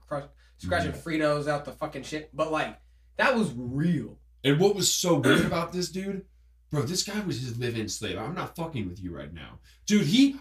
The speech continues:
Speaker 2: I was literally in the,
Speaker 1: Oh
Speaker 2: I was in the
Speaker 1: my
Speaker 2: room.
Speaker 1: God.
Speaker 2: I was talking to this, I was talking to them. Dude,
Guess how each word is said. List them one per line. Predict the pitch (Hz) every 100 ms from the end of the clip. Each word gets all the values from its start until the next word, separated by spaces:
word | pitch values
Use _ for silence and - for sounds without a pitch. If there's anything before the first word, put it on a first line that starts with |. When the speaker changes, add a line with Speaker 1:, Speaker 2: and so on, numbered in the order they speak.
| -
Speaker 2:
I | 277
was | 277 160
literally | 226 214 143 -
in | 202
the, | 214
Speaker 1:
Oh |
Speaker 2:
I | 214
was | 214 175
in | 196 220
the | 180
Speaker 1:
my |
Speaker 2:
room. | 180 190 - -
Speaker 1:
God. | 117 120 -
Speaker 2:
I | 175
was | 208 -
talking | 170 180 180 151 117
to | 110
this, | 107 -
I | 139
was | 170 147
talking | 180 214 160 113
to |
them. | 95 87 65 - _ _ - _ -
Dude, | 196 165 113